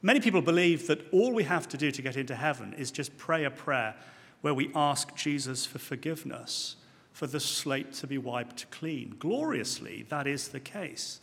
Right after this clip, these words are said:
But the purpose of having the slate wiped clean is that I might enter under the lordship of Jesus as one of his disciples. The gospel is a gospel of repentance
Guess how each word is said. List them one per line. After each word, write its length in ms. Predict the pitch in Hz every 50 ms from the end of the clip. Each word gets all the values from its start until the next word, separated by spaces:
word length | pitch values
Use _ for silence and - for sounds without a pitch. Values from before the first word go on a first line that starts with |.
| - - - - - - - - - - _ _ - _ _ _
But 180 | - 165 - -
the 60 | -
purpose 840 | - 135 - - 214 240 185 - - - - - - - - - - - -
of 140 | 170 151 -
having 320 | - 190 170 160 156 147
the 100 | 139 151
slate 680 | 143 - - - - - 180 180 180 175 175 - - - -
wiped 680 | 139 117 123 139 147 143 139 131 135 - - - -
clean 520 | - - 208 233 233 - - - 190 180 - - - - - - - - - _ -
is 240 | 175 175 160 139
that 160 | 151 175 185 214
I 140 | 226 226
might 280 | 220 208 190 190 180 180 - - -
enter 520 | - 196 208 214 202 - - 196 190 214 - - -
under 340 | 170 175 170 147 123 127
the 200 | 120 120 135 156
lordship 720 | 156 156 156 151 165 156 131 123 - - - 135 123 127 -
of 260 | 165 170 165 - - -
Jesus 680 | 131 - 147 139 135 - - - - - 143 - - - -
as 380 | - 143 143 143 139 - - - -
one 160 | - 135 143
of 120 | 147 135
his 280 | - - 131 123 - -
disciples. 1000 | - - 135 - - - 185 220 - - - - - - - - - - - - _ _ _ _ _ _ _ _ _ _ _ _ _ _ _ _ _ _ _ _ _ _ _ _ _ _ _ _ _ _ _ _ _
The 80 | - 185
gospel 640 | 208 240 262 247 - - - - 135 117 127 - -
is 160 | 170 160 170
a 60 | 175
gospel 600 | 165 - 165 165 156 - - - - 156 151 - -
of 280 | 147 147 151 147 - -
repentance 880 | 160 156 160 - - - 226 240 240 - 160 120 127 - - - - -